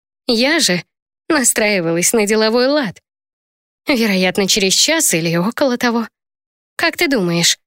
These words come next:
стоит попросить миссис Хат сделать жульен? Или рыбного пирога хватит? «Могу у себя его покормить. Ужин на два дня делала», предложила Мэдди и вдруг ужасно смутилась.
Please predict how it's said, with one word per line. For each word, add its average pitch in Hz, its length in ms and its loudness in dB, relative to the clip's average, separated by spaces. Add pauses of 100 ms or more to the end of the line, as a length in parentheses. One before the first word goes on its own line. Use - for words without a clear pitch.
(200)
стоит 330 440 0
попросить 202 460 -2
миссис 202 360 0
Хат 208 300 -2
сделать 269 360 0
жульен? 240 460 -2 (640)
Или 190 500 2
рыбного 185 400 0
пирога 196 400 -2
хватит? 226 540 -2 (1600)
«Могу 220 340 0
у 185 140 0
себя 226 280 2
его 185 300 0
покормить. 190 580 -2 (800)
Ужин 277 340 2
на 226 140 2
два 202 220 0
дня 208 220 0
делала», 180 460 0 (680)
предложила 202 640 0
Мэдди 214 340 0
и 185 240 2
вдруг 240 320 -2
ужасно 214 420 0
смутилась. - 640 -2